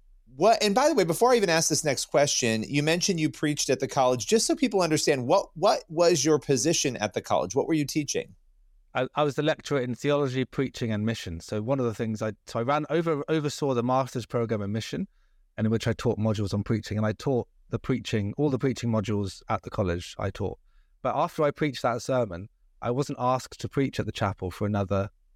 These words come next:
Speaker 2: I think, two years. Um, <laughs> so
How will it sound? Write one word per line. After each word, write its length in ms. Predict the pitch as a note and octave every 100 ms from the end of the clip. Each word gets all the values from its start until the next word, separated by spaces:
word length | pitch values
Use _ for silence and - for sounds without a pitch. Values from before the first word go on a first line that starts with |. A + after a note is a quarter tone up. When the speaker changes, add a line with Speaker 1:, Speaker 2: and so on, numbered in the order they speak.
| _ _ _ -
Speaker 2:
I 60 |
think, 220 | G#2 B2 -
two 180 | B2+
years. 500 | G2+ G#2+ F#2+ - - - _ _ _ _ _
Um, 320 | A#2 A2 G#2+ - _
<laughs> 180 | - - E3
so 280 | - -